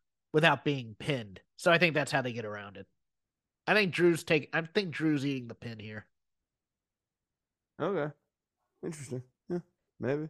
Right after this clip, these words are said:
Speaker 1: And then eventually they'll, they'll do a feud where Drew beats Sheamus or something like that to get the heat back, something to that effect. I don't know, but, uh, you know, I, that, that's just my thought. I mean,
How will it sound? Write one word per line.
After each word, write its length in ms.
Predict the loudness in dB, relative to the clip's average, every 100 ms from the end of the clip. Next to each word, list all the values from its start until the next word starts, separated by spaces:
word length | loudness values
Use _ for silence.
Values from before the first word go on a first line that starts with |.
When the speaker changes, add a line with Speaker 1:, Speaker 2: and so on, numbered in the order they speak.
| -12 _ _ -2
Speaker 1:
And 80 |
then 120 | 2 4
eventually 600 | 6 4 2 0 -2 -2
they'll, 320 | -2 -2 -4
they'll 180 | -4 -4
do 260 | -2 -4
a 40 | -4
feud 240 | -4 -6
where 160 | -6 -8
Drew 300 | -10 -10 -10
beats 240 | -10 -6
Sheamus 460 | -4 -4 -8 -10 -8
or 60 |
something 240 | -8 -8 -10
like 160 | -10 -10
that 180 | -10
to 80 | -10
get 160 | -12 -12
the 80 | -12
heat 180 | -14 -12
back, 300 | -12 -12 -14
something 280 | -14 -14 -14
to 60 | -12
that 120 | -12
effect. 300 | -10 -10 -12 _
I 100 | -4
don't 200 | -4 -8
know, 220 | -8 -6
but, 220 | -6 -10 -14 -10
uh, 240 | -10 -8 -12 _ -20 -20 _ _ _ _ _
you 80 | -8
know, 140 | -8 -6
I, 120 | -8 -10 -14 _ 2
that, 160 | 4
that's 220 | 6 4 4
just 220 | 2 2
my 180 | -4 -6 _
thought. 240 | 4 4 2
I 40 |
mean, 240 | -6 -8